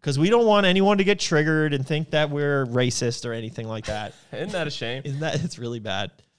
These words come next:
Speaker 1: So I bought two of these signs. You know, I bought one for, what, what, what you watching?
Speaker 2: I don't know, man. I'm just trying to do some Instagram and there's
Speaker 1: <laughs> Thotties on there, clapping cheeks.
Speaker 2: Showing cheeks.
Speaker 1: Um, so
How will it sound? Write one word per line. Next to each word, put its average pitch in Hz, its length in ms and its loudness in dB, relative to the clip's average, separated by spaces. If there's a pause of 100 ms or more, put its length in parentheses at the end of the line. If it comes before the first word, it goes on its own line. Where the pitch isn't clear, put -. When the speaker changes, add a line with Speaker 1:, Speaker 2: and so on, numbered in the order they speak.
(380)
Speaker 1:
So 226 400 4
I 165 80 4
bought 220 260 4
two 196 220 4
of 180 80 4
these 131 160 0
signs. 139 560 -4 (560)
You 135 80 -8
know, 120 80 -4
I 117 80 -6
bought 113 260 -4
one 123 220 0
for, 113 460 -4 (180)
what, 175 140 -14 (160)
what, - 260 -12
what 302 180 -14
you 381 140 -10
watching? 240 320 -12
Speaker 2:
I - 40 -4
don't 180 120 -4
know, 247 140 0
man. 147 160 0
I'm 175 100 -6
just 151 140 -10
trying 170 180 -2
to 107 180 -4
do 135 180 -6
some 131 160 -6
Instagram 110 520 -2
and 107 120 -2
there's 104 320 -8
Speaker 1:
<laughs> - 60 -20
Thotties 151 520 -2
on 117 160 -2
there, 123 260 -6
clapping 156 460 -10
cheeks. 247 480 -6
Speaker 2:
Showing 135 380 2
cheeks. 113 440 -6
Speaker 1:
Um, 117 560 2 (540)
so 143 640 6